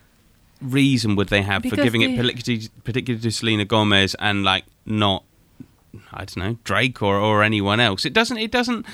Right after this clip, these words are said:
Speaker 1: like, it makes sense when you get, like, B T S fans who, like, go mad and
Speaker 2: Mm-hmm.
Speaker 1: kinda stream loads of different things, 'cause they have one group they really want to support, and that's B T S. But, like, her record label, they've got loads of groups going, you know?
Speaker 2: But
Speaker 1: So
Speaker 2: I feel like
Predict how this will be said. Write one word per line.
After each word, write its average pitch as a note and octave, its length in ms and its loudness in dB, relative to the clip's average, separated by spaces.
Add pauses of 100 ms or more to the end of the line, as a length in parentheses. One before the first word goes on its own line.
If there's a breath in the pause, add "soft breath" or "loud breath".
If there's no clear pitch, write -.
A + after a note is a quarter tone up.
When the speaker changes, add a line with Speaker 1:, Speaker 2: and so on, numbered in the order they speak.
(120 loud breath)
Speaker 1:
like, A3+ 160 2
it G#3+ 80 2
makes C4+ 200 2
sense C4+ 220 0
when G#3+ 140 2
you F#3 80 -2
get, F3 160 2
like, D#3 180 0
B D#3+ 140 2
T C#3+ 160 0
S A#2 160 -2
fans E2+ 400 -6
who, G2 180 -2
like, F#2+ 240 -4
go G#2 220 2
mad G#2+ 320 0
and G#2+ 80 2
Speaker 2:
Mm-hmm. F#2 140 -2
Speaker 1:
kinda F#2+ 140 -4
stream G2 220 -2
loads F#2+ 200 -2
of - 20 -6
different G2 180 -6
things, G2+ 140 -6
'cause B2+ 160 -4
they D3 180 2
have B2 160 -4
one E3+ 320 0
group G2 300 -2
they G2 160 -2
really C#3+ 240 0
want F#2 160 -4
to - 20 -6
support, E2+ 380 -8
and F#2+ 80 -4
that's F#2+ 160 -6
B G2 180 -2
T C3 160 0
S. - 160 -4 (300 loud breath)
But, F#3 120 2
like, F3+ 220 2 (400 loud breath)
her A3 160 0
record C#3 380 -6
label, G2 460 -6
they've G#3+ 120 -2
got A3+ 120 -2
loads F4+ 300 0
of C#4+ 60 -2
groups A2+ 320 0
going, F2 320 -6 (280 soft breath)
you D3 100 2
know? G#3+ 280 0
Speaker 2:
But A3 120 -8
Speaker 1:
So F3+ 420 2
Speaker 2:
I C4 120 -4
feel F4 200 -4
like A#3+ 240 2